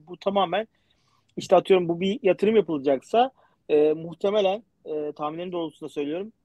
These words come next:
Hani New York ya da Kaliforniya'da yapacağın yatırımın belki de yarısına Miami'de bir yatırımla, e, atıyorum, istediğin vizeye ulaşabilirsin.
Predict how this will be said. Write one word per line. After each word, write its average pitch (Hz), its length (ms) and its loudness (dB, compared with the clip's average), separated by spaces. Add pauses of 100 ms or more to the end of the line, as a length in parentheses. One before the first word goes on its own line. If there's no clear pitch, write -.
Hani 139 120 -12
New 151 180 -8
York 180 240 0
ya 165 60 -6
da 170 80 -6
Kaliforniya'da 170 640 -4
yapacağın 151 380 -2
yatırımın 160 580 -6
belki 160 260 0
de 165 60 -2
yarısına 185 500 0
Miami'de 175 420 -2
bir 160 60 0
yatırımla, 160 540 -2 (680)
e, 156 440 4
atıyorum, 160 380 -4
istediğin 170 380 -8
vizeye 156 260 -4
ulaşabilirsin. 196 680 -6